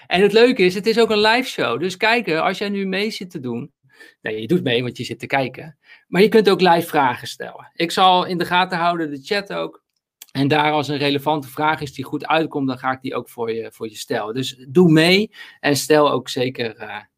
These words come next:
je vragen. En dan gaan we van start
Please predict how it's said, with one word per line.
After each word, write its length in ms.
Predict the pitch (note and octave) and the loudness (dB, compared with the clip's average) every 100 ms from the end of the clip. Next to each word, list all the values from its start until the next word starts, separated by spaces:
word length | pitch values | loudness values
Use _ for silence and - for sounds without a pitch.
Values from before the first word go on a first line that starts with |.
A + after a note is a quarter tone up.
| _ | _
je 140 | C3+ | 0
vragen. 640 | C3+ G#2+ G#2 - D3 - - - - _ _ _ _ _ _ _ _ _ _ _ _ _ _ _ _ _ _ _ _ | 0 -2 -4 -4 -8 -10 -18 -20 -20 _ _ _ _ _ _ _ _ _ _ _ _ _ _ _ _ _ _ _ _
En 100 | G3 | 2
dan 60 | G#3 | 4
gaan 140 | F3+ | 4
we 80 | C#3+ | 2
van 140 | A#2 | 0
start 400 | A2+ - - - | -2 -2 -4 -10